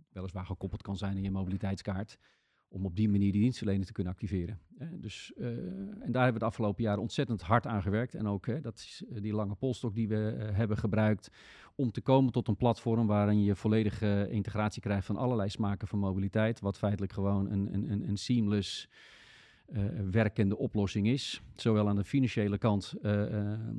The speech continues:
met de Visa creditcard en de E M V-techniek die erachter zit, en aan de andere kant ook gewoon aan, aan, aan de front-end, hoe de gebruiker dat ervaart.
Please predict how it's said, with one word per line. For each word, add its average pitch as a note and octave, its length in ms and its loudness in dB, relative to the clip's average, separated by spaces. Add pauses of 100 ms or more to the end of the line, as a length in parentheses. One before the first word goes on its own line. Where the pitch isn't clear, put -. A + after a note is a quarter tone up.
(280)
met G2 100 -12
de G#2 60 -8
Visa G2+ 200 -2
creditcard G#2 500 2
en G#2 80 2
de G#2 60 0
E G2+ 120 2
M G2 60 4
V-techniek G#2+ 440 2
die G2+ 160 2
erachter G#2 300 2
zit, G#2+ 200 0
en A2 100 0
aan G#2 80 4
de A2 60 0
andere G#2+ 260 0
kant G2 240 0
ook F#2+ 140 -4
gewoon G2 400 2
aan, G2 160 0
aan, G#2 200 -2
aan G#2 120 -2
de G2+ 60 0
front-end, G#2+ 640 2
hoe G2+ 180 4
de G2+ 340 4 (280)
gebruiker A2+ 640 4
dat G#2+ 180 0
ervaart. G#2 580 -2